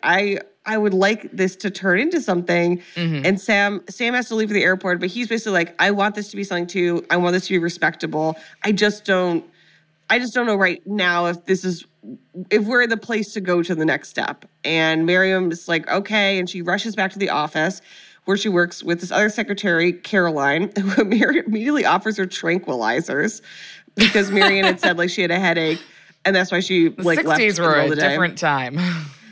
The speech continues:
Speaker 1: Yeah, Caroline laughs and she goes, her husband, and she says, "Teddy was furious when he found out I had taken tranquilizers."
Speaker 2: <laughs>
Speaker 1: And I'm like, "Well, at least Teddy had some, <laughs> like, at least somebody knew, like, what are you doing? You can't be
Speaker 2: Yeah,
Speaker 1: taking
Speaker 2: what is
Speaker 1: tranquilizers for a
Speaker 2: going
Speaker 1: headache."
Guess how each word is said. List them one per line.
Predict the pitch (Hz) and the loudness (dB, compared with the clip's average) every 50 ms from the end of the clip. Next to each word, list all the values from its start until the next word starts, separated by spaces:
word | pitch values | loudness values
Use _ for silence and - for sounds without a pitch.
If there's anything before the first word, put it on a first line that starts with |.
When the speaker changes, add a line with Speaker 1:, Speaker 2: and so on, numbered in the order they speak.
| 190 _ - | -14 _ -2
Speaker 1:
Yeah, | 339 311 | -2 -2
Caroline | 285 - - 330 330 349 370 381 370 294 - 170 | 0 0 0 0 2 2 2 2 0 0 0 0
laughs | 180 190 180 196 233 - | 2 2 2 2 0 -2
and | 262 226 | -4 -10
she | - 240 | -6 -4
goes, | 196 185 180 175 190 - | -2 -2 -2 -4 -6 -8
her | - 196 208 202 | -6 -4 -2 0
husband, | 202 185 190 190 196 170 165 175 | 0 0 0 0 0 0 0 0
and | 185 190 | -2 -4
she | 196 214 | -4 -2
says, | 202 202 196 202 196 | 0 0 0 0 -2
"Teddy | - 311 403 440 415 | -2 0 2 4 4
was | 320 220 220 - | 4 4 2 0
furious | - - 269 302 320 277 214 196 190 | -2 -2 0 2 2 4 4 2 2
when | 202 170 | 0 -2
he | 165 | -2
found | 196 - 202 208 214 220 | 0 2 2 2 4 4
out | 196 | 2
I | 180 165 170 | 2 2 0
had | 175 180 196 | -2 -4 -4
taken | - 240 202 156 190 175 170 | -2 -2 0 0 0 -2 -4
tranquilizers." | - - 202 185 226 233 - 170 156 147 117 113 123 170 - 170 180 202 202 - - - - | -4 -2 -2 -2 -2 -2 -4 -2 0 0 2 2 0 0 -2 -2 -2 -4 -4 -8 -10 -6 -2
Speaker 2:
<laughs> | 190 - - - - - 147 - - | -2 -2 -2 -6 -12 -16 -14 -8 -2
Speaker 1:
And | 254 311 | 0 0
I'm | 370 349 | 2 2
like, | 320 302 | 2 0
"Well, | 262 311 | 0 0
at | 339 | 0
least | 440 494 392 - - | 0 0 -2 -4 -6
Teddy | - 294 320 440 480 440 392 349 | -2 0 2 4 4 4 4 4
had | 311 330 - | 4 2 0
some, | - - - - - | -4 -4 -4 -2 -2
<laughs> | 339 262 | -2 0
like, | - 320 - | -2 -2 -2
at | 262 | -4
least | 269 320 381 - - | -6 -8 -8 -6 -4
somebody | - 269 277 302 359 294 247 | -2 -2 -2 0 -2 -2 0
knew, | 220 226 240 254 | 0 0 -2 0
like, | 233 240 214 208 | 2 2 2 2
what | 185 190 247 311 | 2 2 2 2
are | |
you | 403 359 233 | 4 2 2
doing? | 175 - - 220 330 392 190 156 147 143 165 | 0 0 -2 -2 0 0 2 2 0 0 -2
You | 165 226 | -2 0
can't | |
be | - 220 | 4 4
Speaker 2:
Yeah, | 269 359 226 | 6 6 6
Speaker 1:
taking | - 214 196 190 | 4 4 2 2
Speaker 2:
what | - - 269 | 2 2 0
is | - 220 214 | 0 0 2
Speaker 1:
tranquilizers | 208 240 233 - 180 185 175 | 4 4 4 4 2 -2 -4
for | 156 165 | -2 0
a | |
Speaker 2:
going | 208 269 349 370 | 2 2 2 2
Speaker 1:
headache." | 392 - 196 156 131 156 208 - - _ | 2 2 2 2 0 -2 -4 -8 -12 _